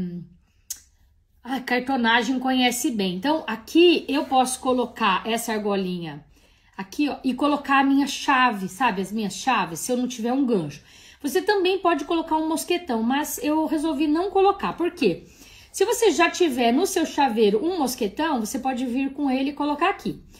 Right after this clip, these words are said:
Se você não tiver chaveiro com mosquetão, isso aqui faz o papel e ele não faz volume, tá?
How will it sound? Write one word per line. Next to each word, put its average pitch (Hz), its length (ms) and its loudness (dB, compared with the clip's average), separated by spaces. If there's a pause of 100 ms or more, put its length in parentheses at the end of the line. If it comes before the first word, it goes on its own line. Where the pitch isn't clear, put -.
(240)
Se 466 160 4
você 415 280 2
não 339 260 4
tiver 247 400 0
chaveiro 233 360 -2
com 330 200 0
mosquetão, 262 760 -2
isso 285 220 -2
aqui 294 260 -2
faz 285 440 2
o 254 80 -4
papel 254 500 2
e 277 100 2
ele 294 160 2
não 294 140 0
faz 277 260 -4
volume, 302 720 4 (720)
tá? 226 280 -4